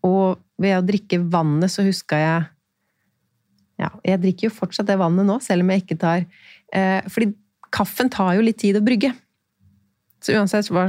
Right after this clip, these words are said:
om man har kaffemaskin eller hvordan man lager kaffen, så er det jo noen minutter her, eller ett minutt i hvert fall. Hva skal du gjøre med det minuttet? Det blir ditt cue, at du står der og venter på kaffen, til du er jo da mest sannsynlig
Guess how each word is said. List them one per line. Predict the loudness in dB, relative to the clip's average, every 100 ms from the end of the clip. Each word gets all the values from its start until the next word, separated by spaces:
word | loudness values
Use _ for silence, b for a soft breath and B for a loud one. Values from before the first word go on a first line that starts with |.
| 2
om | 2
man | 2
har | 0 -2
kaffemaskin | -6 -2 -2 0 2 2
eller | 2 2
hvordan | 2 2 2
man | 2
lager | 2 0 -2
kaffen, | -4 -4 -2 -2 b b b
så | -10 -6
er | -2 0 2 0
det | 2
jo | 2
noen | 2 2 2 2
minutter | 2 0 _ -2
her, | 0 0
eller | 0 0
ett | -2 0
minutt | 2 2 0
i |
hvert | -4 -2
fall. | -2 -4 _ _ _ _ _ -2
Hva | 0 0
skal | 0 0 2
du | 2
gjøre | 2
med | 2 2
det | 2
minuttet? | 2 0 0 -2 -4 _ _ _ _
Det | 0 2 2 2
blir | 2 2 2
ditt | -2
cue, | -2 0 0 -2
at |
du | -2 -4
står | -2 0 2 2
der | 2 2
og |
venter | 0 0 -4
på | -4
kaffen, | -4 -2 -4 b b _ _ -4
til | 0 0 0 _ _ _ _ _ _ _ _ _ _
du | 0
er | 0
jo | 2
da | 2
mest | 2 0
sannsynlig | -2 -2 0 2 0